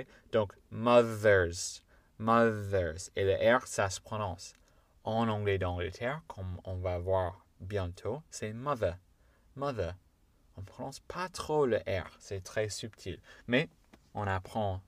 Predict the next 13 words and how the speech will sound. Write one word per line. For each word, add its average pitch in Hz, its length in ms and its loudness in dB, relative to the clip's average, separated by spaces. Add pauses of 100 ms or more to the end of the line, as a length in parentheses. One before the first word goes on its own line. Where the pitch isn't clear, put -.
(120)
l'anglais 104 640 0
avec 92 380 -4
l'accent 113 380 -2
américain 92 520 -6
maintenant. 110 500 -4 (120)
Donc, 101 340 -6 (420)
euh, 98 400 2
ouais, 95 240 0 (300)
on 101 100 -4
continue 113 640 -6
avec 101 320 0
le 110 60 -4
mot 110 240 -4